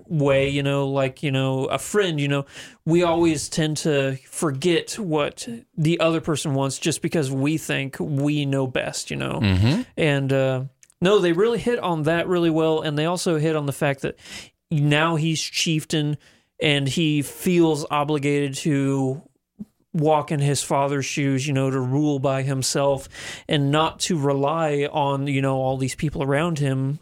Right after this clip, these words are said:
Speaker 1: And, uh, you know, it's up to Astrid and his mother to inform him, "No, you can rely on others to, you know, you don't have to do this on your own."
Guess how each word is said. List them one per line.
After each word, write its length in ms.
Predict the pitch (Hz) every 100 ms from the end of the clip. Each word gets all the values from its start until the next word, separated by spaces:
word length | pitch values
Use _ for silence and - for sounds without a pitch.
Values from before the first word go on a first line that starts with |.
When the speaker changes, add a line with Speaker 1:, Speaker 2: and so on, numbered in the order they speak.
| 233
Speaker 1:
And, 380 | 127 139 139 139
uh, 200 | 139 135 131 - _ _ _ _
you 80 | 165
know, 220 | 143 139
it's 120 | 135
up 180 | - 139
to 180 | - -
Astrid 480 | 143 143 - 156 143
and 180 | 143 139
his 220 | 143 127
mother 460 | 131 143 185 160
to 500 | 139 160 139 139 139 139
inform 640 | 139 131 - 135 139 139
him, 420 | 139 143 143 147
"No, 220 | 143 226 226
you 260 | 147 196
can 440 | 254 254 226 190 160
rely 440 | 156 151 156 214
on 320 | 208 156 143 -
others 600 | 151 196 170 143 131 -
to, 600 | - 139 135 139 139 175 -
you 120 | 156
know, 320 | 139 175 220
you 140 | 180 156
don't 180 | 175
have 140 | 160 185
to 100 | 170
do 160 | 156
this 180 | 165 147
on 140 | 143 139
your 260 | 127 -
own." 240 | - 95